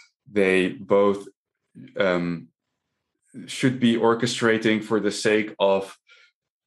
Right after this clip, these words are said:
enhancing their own value creation and value capture, but they also should be orchestrating for the sake of kind of societal be-, benefit, um, again, as we become more and more dependent on these platforms, um, and also,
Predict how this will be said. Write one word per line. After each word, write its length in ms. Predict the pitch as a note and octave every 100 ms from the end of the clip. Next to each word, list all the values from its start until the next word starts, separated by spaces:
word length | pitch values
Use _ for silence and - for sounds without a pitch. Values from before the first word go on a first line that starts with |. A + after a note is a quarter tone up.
| _ _ _ _ - -
enhancing 540 | A2+ A#2 C3 C3 B2
their 160 | A#2 A2+
own 160 | A#2
value 320 | A#2 A2+ A2 A2
creation 520 | A#2 A2 A2 - A2
and 280 | F#2 G#2+ G#2
value 360 | G#2+ G#2 G#2
capture, 380 | A2+ A#2+ - E3+
but 180 | A#2+ A#2
they 120 | G#2+
also 280 | G#2 G2+ G2+
should 380 | - - A2+ -
be 100 | G#2+
orchestrating 840 | G2 G2 G2+ - G2 F#2+ F2+ F2+ _ - - _ -
for 160 | A2
the 100 | G2+
sake 400 | G2 - G#2 G2 -
of 280 | E2+ E2+
kind 200 | - F#2
of 120 | F#2 -
societal 600 | G2+ - F#2+ F#2 F#2 E2
be-, 240 | F#2 -
benefit, 560 | G2+ G#2+ G2 - E2+ - F2+
um, 240 | F2 E2+ D#2+ -
again, 340 | - G#2+ G2
as 320 | F2 G2 G2+ G2+
we 140 | G2+
become 380 | G2 G2 F#2+ F#2
more 340 | F2+ F#2 F2+ -
and 120 | F#2+
more 160 | F2+ F2+
dependent 480 | - - G2 F2+
on 120 | E2+ E2+
these 180 | D#2+
platforms, 640 | - F2+ - - D#2+ - - - - - -
um, 260 | F#2+ F2+ -
and 360 | G#2 F#2+ F2+ -
also, 520 | G2+ - F2+ F2 -